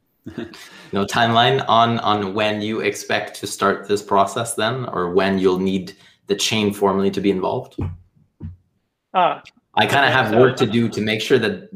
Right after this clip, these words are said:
Speaker 1: th-, it's ready for when you do that. So I'm kinda looking for a sense of time here, if possible.
Speaker 2: Sure, sure. I don't want to have any, um,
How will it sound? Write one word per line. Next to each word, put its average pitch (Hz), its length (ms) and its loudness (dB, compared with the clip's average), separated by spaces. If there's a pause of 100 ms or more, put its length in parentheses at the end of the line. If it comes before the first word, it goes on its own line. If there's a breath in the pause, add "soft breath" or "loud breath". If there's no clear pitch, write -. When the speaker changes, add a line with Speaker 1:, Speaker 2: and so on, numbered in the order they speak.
(100)
Speaker 1:
th-, 110 140 -2
it's 107 140 -2
ready 110 260 0
for 110 180 0
when 104 200 4
you 98 100 0
do 113 160 2
that. 95 240 2
So 107 100 0
I'm 101 140 0
kinda - 240 2
looking 120 320 2
for 120 140 0
a 101 60 2
sense 107 260 0
of 101 120 -2
time 104 320 0
here, 92 160 -4
if - 160 -10
possible. 92 460 -4 (100)
Speaker 2:
Sure, 185 380 -4 (100)
sure. 165 340 -12 (260)
I 185 100 -2
don't 214 160 0
want 180 240 -12
to 156 420 -10 (540)
have 160 260 -12
any, 151 340 -12
um, 147 460 -12